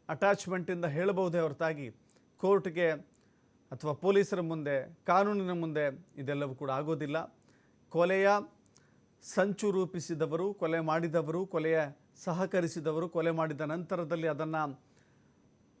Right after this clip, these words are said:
ತಪ್ಪಿಸಿಕೊಳ್ಳಕ್ಕೆ ಪ್ರಯತ್ನ ಮಾಡಿದಂಥವರು, ಕೊಲೆ ಆರೋಪಿಗೆ ಬೆಂಬಲಿಸಿದಂಥವರು, ಶವವನ್ನ ಸಾಗಾಟ ಮಾಡಿದಂಥವರು, ಕಿಡ್ನಾಪ್ ಮಾಡಿದಂಥವರು, ಹೀಗೆ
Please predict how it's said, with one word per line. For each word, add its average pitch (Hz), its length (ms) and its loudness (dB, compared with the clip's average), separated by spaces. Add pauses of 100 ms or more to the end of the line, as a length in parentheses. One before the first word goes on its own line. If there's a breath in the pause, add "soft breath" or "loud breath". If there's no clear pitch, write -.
(1400)
ತಪ್ಪಿಸಿಕೊಳ್ಳಕ್ಕೆ 175 840 0
ಪ್ರಯತ್ನ 170 400 2
ಮಾಡಿದಂಥವರು, 160 680 -2
ಕೊಲೆ 175 220 2
ಆರೋಪಿಗೆ 170 600 2
ಬೆಂಬಲಿಸಿದಂಥವರು, 160 1160 -4 (540 soft breath)
ಶವವನ್ನ 175 500 2
ಸಾಗಾಟ 170 460 0
ಮಾಡಿದಂಥವರು, 151 760 -2
ಕಿಡ್ನಾಪ್ 170 520 -4
ಮಾಡಿದಂಥವರು, 151 640 -4
ಹೀಗೆ 190 640 0